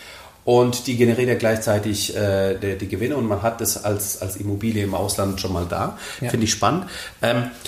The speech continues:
Speaker 1: jetzt, jetzt wäre meine Frage noch dahingehend, ähm, die Nebenkosten, wenn ich jetzt so ein, so ein, so eine
Speaker 2: Mhm.
Speaker 1: Immobilie kaufe, sei es Land oder Haus oder, oder Wohnung, ähm, wie hoch werden dann die Nebenkosten? So, wovon kann man ausgehen?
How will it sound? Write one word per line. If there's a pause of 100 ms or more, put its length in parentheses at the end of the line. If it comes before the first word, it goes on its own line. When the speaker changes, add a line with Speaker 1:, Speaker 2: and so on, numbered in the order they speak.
(300)
Speaker 1:
jetzt,
jetzt
wäre
meine
Frage
noch
dahingehend, (520)
ähm, (920)
die
Nebenkosten,
wenn
ich
jetzt
so
ein,
so
ein,
so
eine
Speaker 2:
Mhm.
Speaker 1:
Immobilie
kaufe,
sei
es
Land
oder
Haus
oder,
oder
Wohnung, (340)
ähm,
wie
hoch
werden
dann
die
Nebenkosten?
So, (180)
wovon
kann
man
ausgehen?